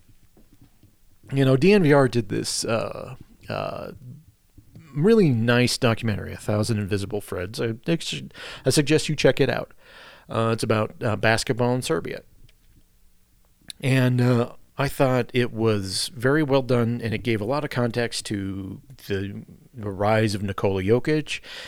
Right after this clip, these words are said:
and basketball in Serbia. It was ve-, the, the care that was put into that was great.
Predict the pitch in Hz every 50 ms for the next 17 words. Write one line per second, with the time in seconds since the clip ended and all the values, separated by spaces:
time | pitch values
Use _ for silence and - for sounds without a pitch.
0 | - - - - 117 113 107 98 110 110 110 104 - - 123 104 117 113 107 104
1 | 107 107 - - 131 131 127 131 127 127 127 120 117 101 92 98 92 92 92 98
2 | 120 117 110 92 101 95 95 - - - - - - 127 131 135 135 135 123 127
3 | 123 127 120 - - - 135 127 120 120 120 120 117 123 127 120 - - 95 -
4 | - - 120 123 127 135 131 - -